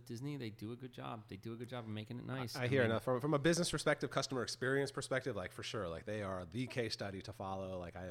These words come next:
Speaker 2: I'm well aware, even, even that short experience that I had there, uh, for the karate tournament, like, everything was just seamless, you know, the wristbands and just, like, you know,
Speaker 1: The food is good.
Speaker 2: everything, yeah,
Speaker 1: The food
Speaker 2: yeah,
Speaker 1: is actually
Speaker 2: yeah.
Speaker 1: very, very good
Speaker 2: Totally,
Speaker 1: quality.
Speaker 2: totally.
Speaker 1: Um, they do a lot of interesting stuff where the staff is instructed to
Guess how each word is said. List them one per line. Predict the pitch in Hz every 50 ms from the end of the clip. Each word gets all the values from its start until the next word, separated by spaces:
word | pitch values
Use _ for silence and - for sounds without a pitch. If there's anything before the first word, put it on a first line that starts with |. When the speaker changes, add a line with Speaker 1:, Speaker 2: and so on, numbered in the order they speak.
| 82
Speaker 2:
I'm | 80 87 92
well | 95 98 101 101
aware, | 98 98 98 95 95
even, | 101 98 104 101 95 90
even | 123 127 127 123
that | 113 104 - -
short | - - 120 113
experience | 104 - - - 123 113 110 104 101
that | 104 98
I | 98
had | 98 110 113 107 87
there, | 95 87 78 80 85 - - - - - - - - - -
uh, | 107 101 92
for | - 107
the | 98
karate | - 131 117 123 127 123 107
tournament, | - 113 98 98 101 98 95 98 -
like, | 101 95 90 90 - -
everything | - 113 117 101 110 101 - 107 101 98
was | 92 87
just | - 95 - -
seamless, | - 101 95 92 92 92 90 90 - -
you | 101 92
know, | 87
the | 78 80
wristbands | 78 85 87 - - - 78 80 82 82 80 80 80 78 76
and | 76 76
just, | - - - -
like, | 80 78 - -
you | - 80
know, | 76 64 64 - - -
Speaker 1:
The | 95
food | 104 - - 123 131 131
is | 135 117 107
good. | - 113 107
Speaker 2:
everything, | 113 120 95 92 98
yeah, | 95 101
Speaker 1:
The | 104 127
food | 147 151 151 147
Speaker 2:
yeah, | 131
Speaker 1:
is | 107
actually | 117 107 - - 127 110
Speaker 2:
yeah. | 95 87
Speaker 1:
very, | 98 107 117 120
very | 117 120 113 104
good | 101 104
Speaker 2:
Totally, | 123 135 139
Speaker 1:
quality. | 127 95 95 104 117 123 139 143
Speaker 2:
totally. | 135 113 123 127 120 - - - - - - - -
Speaker 1:
Um, | 113 110 107 104 101 95 95 98 - - - - - -
they | - 110 120 113
do | 110 120 120 110
a |
lot | 107 101 101 101
of | 98 92
interesting | 92 90 101 - - 107 - 101 95 -
stuff | - - 98 92 - -
where | - 101 92
the | 87 90
staff | 90 - - - 104 107 104 98 -
is | 101 92
instructed | 98 90 - - - 101 92 - - 107 95 90 92 -
to | - - 98 95 92 90 90 90 87 87